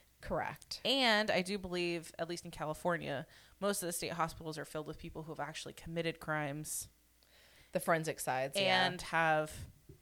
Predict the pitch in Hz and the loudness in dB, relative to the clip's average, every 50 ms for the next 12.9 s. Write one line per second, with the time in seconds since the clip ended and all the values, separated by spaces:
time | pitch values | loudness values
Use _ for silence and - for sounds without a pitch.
0 | - - 165 165 165 160 156 - - 160 160 156 156 151 - - - - 151 151 | -6 -4 -2 0 0 0 0 0 0 0 0 0 -2 -4 -4 -6 -6 -6 -6 -6
1 | 139 - 139 139 - 139 - 143 131 131 147 - - - 143 - - - - 95 | -4 -6 -6 -6 -8 -8 -8 -8 -6 -6 -6 -6 -8 -8 -10 -10 -10 -10 -10 -10
2 | - - - - - - - - - - - - - 117 98 - - - - - | -10 -10 -10 -8 -10 -10 -12 -14 -20 -12 -6 0 0 2 2 0 -2 -8 -12 -10
3 | - - - - - - - - - - _ - _ _ _ - - - - - | -10 -10 -8 -10 -12 -12 -14 -16 -20 -20 _ -20 _ _ _ -20 -20 -20 -20 -20
4 | - _ _ - - 180 165 170 185 180 160 120 - 165 165 147 156 - - - | -20 _ _ -2 0 0 0 2 2 2 2 2 2 2 2 2 2 0 -2 -2
5 | - - - - - - _ _ _ _ _ _ _ _ _ _ _ _ _ _ | -4 -8 -10 -10 -12 -20 _ _ _ _ _ _ _ _ _ _ _ _ _ _
6 | - 170 170 165 160 156 151 151 151 151 151 127 - - - - - - _ _ | -4 -2 0 0 0 0 0 0 -2 -2 -4 -6 -10 -16 -20 -20 -20 -20 _ _
7 | _ _ _ _ _ _ _ _ - - - - - - - - - - - - | _ _ _ _ _ _ _ _ -16 -16 -16 -18 -20 -20 -20 -20 -20 -20 -20 -20
8 | - - - - - 202 - - 175 165 160 160 160 - 160 160 165 165 160 160 | -20 -18 -8 -4 -2 0 2 2 2 4 6 6 4 4 4 4 6 6 4 4
9 | 165 - - - - - _ _ _ _ - 165 170 - - - 160 156 143 147 | 2 -6 -10 -12 -14 -16 _ _ _ _ -2 0 0 2 2 0 0 0 0 0
10 | 147 - - - 160 - - - 160 156 151 151 - - 165 156 156 151 147 131 | -2 -2 0 0 0 0 0 -2 -4 -4 -4 -4 -4 -4 -2 -2 0 0 0 0
11 | - - - _ _ - - - - - - - - - 147 - 170 202 - 302 | -2 -6 -18 _ _ -20 -20 -20 -20 -20 -20 -12 -6 -4 -2 0 0 0 2 2
12 | 349 359 - 180 - 156 139 127 147 - - 156 147 147 147 139 151 | 4 4 4 2 2 0 0 0 0 -2 -2 0 2 4 4 2 2